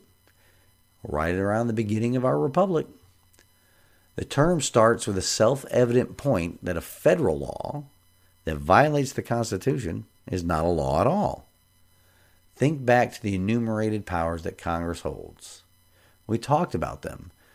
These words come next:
Those are the clauses in Article One, Section eight that we discussed.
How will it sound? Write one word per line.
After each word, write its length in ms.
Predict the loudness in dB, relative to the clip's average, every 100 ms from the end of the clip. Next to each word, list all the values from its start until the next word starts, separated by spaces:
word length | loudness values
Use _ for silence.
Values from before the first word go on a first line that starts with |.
| _ 0
Those 260 | 2 2
are 40 | 0
the 100 | -2
clauses 600 | 2 4 4 2 -2 -4
in 120 | -2
Article 380 | 0 0 2 0
One, 240 | 2 -2
Section 480 | -4 -2 -2 -2 -6
eight 240 | -6 -8 -12 _ _ _ _ _
that 100 | -4
we 80 | -2
discussed. 800 | 0 -2 0 0 -2 -8 -12